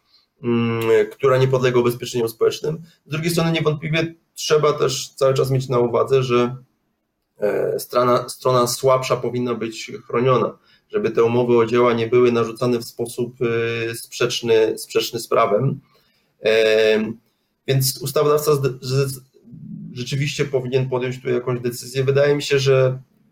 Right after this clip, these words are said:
decyzja, jaka zostanie podjęta, będzie najprostsza. Po prostu umowy o dzieło zostaną objęte ubezpieczeniami społecznymi i wtedy nie będzie już żadnej, e, żadnego,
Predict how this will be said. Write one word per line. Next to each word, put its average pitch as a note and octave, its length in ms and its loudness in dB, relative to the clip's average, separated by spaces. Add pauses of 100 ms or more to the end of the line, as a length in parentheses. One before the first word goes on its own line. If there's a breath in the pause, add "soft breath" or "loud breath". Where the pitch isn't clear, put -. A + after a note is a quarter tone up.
decyzja, C3+ 300 0
jaka C#3 160 0
zostanie C3+ 280 -2
podjęta, C3+ 340 -2
będzie C3 240 0
najprostsza. C3 500 0
Po C3+ 120 -8
prostu C3+ 300 -4
umowy B2+ 260 -2
o A#2+ 40 2
dzieło B2 200 0
zostaną A#2+ 340 -2
objęte A#2+ 320 -2
ubezpieczeniami A2+ 540 -4
społecznymi A#2+ 640 -4 (580)
i B2+ 60 -10
wtedy C3 240 2
nie C3 100 4
będzie C3 240 2
już B2+ 140 2
żadnej, B2+ 500 2
e, - 140 -8 (720)
żadnego, B2 720 0